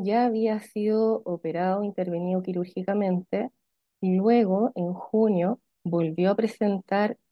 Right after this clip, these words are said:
dolores, eh, inhabilitantes. Se les hizo estudio nuevamente, estudio imagenológico, donde arrojó una hernia discal, dos hernias discal, una protrusiva y otra extrusiva, que fue manejada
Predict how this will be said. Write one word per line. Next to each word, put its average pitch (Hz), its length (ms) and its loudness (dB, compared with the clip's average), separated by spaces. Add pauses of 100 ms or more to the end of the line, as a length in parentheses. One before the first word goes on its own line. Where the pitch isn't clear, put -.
(520)
dolores, 180 1000 0
eh, 170 380 -4
inhabilitantes. 196 1200 0 (200)
Se 170 140 -4
les 160 180 -6
hizo 190 260 -2
estudio 214 680 2
nuevamente, 196 840 -2 (640)
estudio 185 560 2
imagenológico, 185 1080 -2
donde 226 480 0 (100)
arrojó 185 640 -2
una 185 420 0
hernia 180 420 -2
discal, 180 580 -4
dos 196 480 2
hernias 156 420 -4
discal, 160 520 -6 (400)
una 170 360 2
protrusiva 175 840 0
y 170 200 -2
otra 170 320 -2
extrusiva, 190 800 -2
que 208 120 -2
fue 240 180 0
manejada 277 680 2